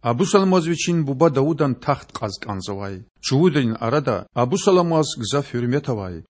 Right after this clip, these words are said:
Абрузам кандай. Учизлахайт Абу Салама халқ дин қайғуч гуналди. Ва рехим далди чуудрин рикер мютюғарнавай. Амма адал қечиналай. Адан рехимлуални тапандитир.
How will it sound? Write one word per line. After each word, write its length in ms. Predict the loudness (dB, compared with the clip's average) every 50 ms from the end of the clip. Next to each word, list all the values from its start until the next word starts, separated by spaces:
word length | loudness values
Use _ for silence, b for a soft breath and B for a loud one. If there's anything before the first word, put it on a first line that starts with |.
| _ _ -2
Абрузам 440 | -2 0 2 2 2 2 2 0
кандай. 720 | 0 2 2 2 4 4 2 0 0 -2 -2 -4 -6 -8 -12 _ _ _ -6
Учизлахайт 680 | -6 -4 -4 -2 -4 0 2 2 4 4 4 2 0
Абу 300 | -2 -2 -2 0 0 -2
Салама 360 | 0 2 2 2 2 2 2 0
халқ 440 | -2 2 4 6 6 6 4 0
дин 180 | -4 -2 -2 -2
қайғуч 500 | 0 2 2 2 2 2 0 -2 -2 -2
гуналди. 600 | -2 0 2 2 2 0 -2 -4 -8 -10 -10 -12 _ -6
Ва 160 | 0 2 4 4
рехим 300 | 6 6 6 6 4 4
далди 400 | 4 4 2 2 2 2 0 0
чуудрин 600 | 0 -2 -6 -4 -2 0 0 0 0 0 0 0 0
рикер 400 | -2 -2 -2 -2 -2 -2 -2 -4 -4
мютюғарнавай. 1000 | -6 -6 -4 -4 -4 -2 -2 -4 -4 -4 -6 -4 -4 -4 -4 -4 -6 -8 -10 -14 _ _ _ _ _ _ -4
Амма 600 | -2 0 2 2 2 2 2 2 2 0 0 0
адал 300 | -2 -4 -2 0 -2 -2
қечиналай. 880 | -2 -2 -2 -2 -2 -2 -4 -4 -4 -4 -6 -6 -8 -8 -10 -12 -14 -18 _ _ _ _ _ -4
Адан 440 | -2 -2 0 2 2 0 0 -2 -4 _ _ -6
рехимлуални 840 | 0 2 4 6 6 6 6 6 6 6 8 6 6 4 4 2 0
тапандитир. 920 | 0 -2 -2 -2 -2 2 2 0 0 0 -2 -6 -10 -6 -6 -6 -6 -6